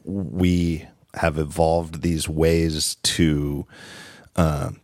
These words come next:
just basically have the same shit, uh, on whatever device we're using.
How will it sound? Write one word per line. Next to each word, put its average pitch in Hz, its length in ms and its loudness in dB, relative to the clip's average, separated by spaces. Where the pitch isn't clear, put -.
just - 380 -2
basically 104 540 0
have 87 280 -2
the 80 80 -4
same 85 240 0
shit, - 420 -2
uh, 82 80 -2
on 90 240 2
whatever 82 280 2
device 78 360 -2
we're 69 80 0
using. 64 400 -6